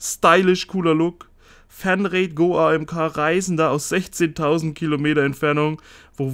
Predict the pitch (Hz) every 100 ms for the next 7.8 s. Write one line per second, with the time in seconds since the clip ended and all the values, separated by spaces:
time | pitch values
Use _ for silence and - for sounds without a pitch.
0 | 127 131 127 175 269 - 160 139 123 135
1 | 123 120 143 202 196 185 139 143 180 139
2 | 117 - 131 196 254 294 277 - 190 202
3 | 180 - - 143 170 165 131 110 139 165
4 | 160 135 127 - - - - _ - _
5 | _ _ _ - 143 139 - - _ _
6 | _ _ - 180 - 170 185 370 - -
7 | 151 151 139 196 - 175 185